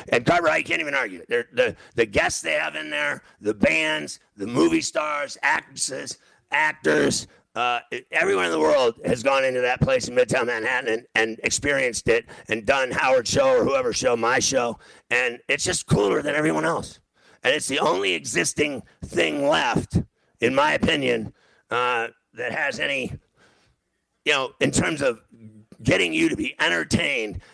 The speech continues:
and for the reason you tuned in, you get what you, uh, paid for. In other words, I'm here to listen to all this music, and I'm getting it, and I'm getting it in spades.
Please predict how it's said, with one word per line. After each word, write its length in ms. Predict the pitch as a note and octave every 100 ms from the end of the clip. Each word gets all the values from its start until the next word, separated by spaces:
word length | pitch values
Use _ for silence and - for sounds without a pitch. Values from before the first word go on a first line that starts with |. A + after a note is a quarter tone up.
| _
and 280 | A#2+ B2 A2+ _ _
for 320 | - D3+ C3+ D3
the 180 | B2 B2
reason 480 | B2 F#3 E3+ D3+
you 120 | C#3+ C3
tuned 320 | - C4+ -
in, 260 | C3 F#2 - - -
you 120 | B2
get 220 | C3+ D3
what 100 | C#3+
you, 300 | C3 B2 - _
uh, 200 | A2 A#2 -
paid 300 | D#3 C3 A2+
for. 280 | A#2+ G2
In 80 | A2+
other 160 | B2+ B2
words, 260 | A2 F#2+ - - - _ -
I'm 160 | D3+
here 220 | E3 D#3
to 80 | C#3+
listen 240 | C#3+ - C#3+
to 60 |
all 80 | C#3
this 100 | B2+
music, 220 | C#3+ C#3+
and 100 | A#2+
I'm 160 | B2 D4
getting 280 | A2+ B2+ B2
it, 160 | G2+ -
and 180 | A#2 B2+
I'm 140 | C#3
getting 220 | C#3 D3 C3
it 120 | A#2
in 80 | G#2
spades. 500 | - C3+ A#2+ F2+